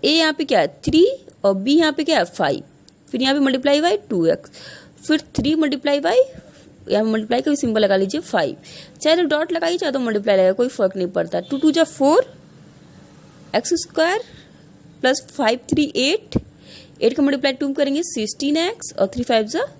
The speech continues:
फ़िफ़्टीन। ये आपका answer हो गया। Next यहाँ पे ये देखिए, ये एक्स स्क्वायर है, मतलब फ़ोर पी का square, फ़ोर पी का square plus ए यहाँ पे क्या है, थ्री क्यू प्लस सेवन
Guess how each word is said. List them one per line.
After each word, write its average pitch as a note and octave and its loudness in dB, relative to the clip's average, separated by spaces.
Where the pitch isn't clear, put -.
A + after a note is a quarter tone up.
फ़िफ़्टीन। - -8
ये G#3 0
आपका A3+ -2
answer E3+ -4
हो D#3+ -4
गया। E3 -6
Next C4+ -2
यहाँ E4+ 4
पे F4 0
ये C#4+ 2
देखिए, F4+ -2
ये G#3+ -4
एक्स - -4
स्क्वायर F4 0
है, F#4+ 0
मतलब C#4+ -2
फ़ोर C#4+ 2
पी C4 4
का G3 0
square, - -6
फ़ोर D#4 2
पी D#4 0
का E4+ 2
square F4 0
plus F3 0
ए C4+ 2
यहाँ D#4+ 4
पे E4 0
क्या E4 2
है, D#4+ 4
थ्री D4+ 2
क्यू F4 2
प्लस C#4 0
सेवन F3 0